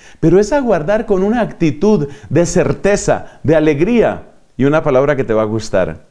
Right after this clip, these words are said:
con una actitud de victoria. La esperanza es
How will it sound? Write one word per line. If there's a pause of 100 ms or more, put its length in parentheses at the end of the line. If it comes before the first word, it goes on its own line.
(260)
con
una
actitud
de
victoria. (920)
La
esperanza (640)
es